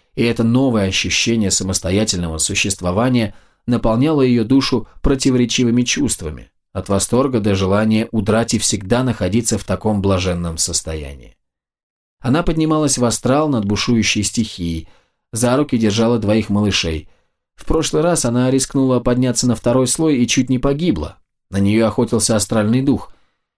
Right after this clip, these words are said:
Он заметил первым слабое существо и, оценив ее силу,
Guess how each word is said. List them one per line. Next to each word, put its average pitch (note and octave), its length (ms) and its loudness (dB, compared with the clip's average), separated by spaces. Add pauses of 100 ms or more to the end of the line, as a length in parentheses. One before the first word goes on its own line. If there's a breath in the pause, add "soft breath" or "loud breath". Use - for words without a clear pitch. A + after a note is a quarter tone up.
Он G3 140 -2
заметил E3+ 520 2
первым B2 420 2
слабое G2 360 0
существо G2+ 520 0
и, B2+ 40 2
оценив A2 400 0
ее G2+ 140 4
силу, D3 440 2